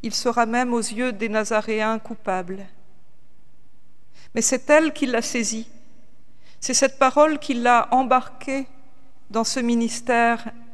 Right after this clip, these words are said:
si difficile. C'est cette parole qui l'a saisi pour devenir son prophète.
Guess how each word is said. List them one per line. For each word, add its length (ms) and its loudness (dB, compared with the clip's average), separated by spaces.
si 280 -4
difficile. 760 -4
C'est 240 -4
cette 380 0
parole 540 2
qui 140 -6
l'a 180 -2
saisi 420 -2
pour 200 -6
devenir 520 -4
son 180 -6
prophète. 680 -6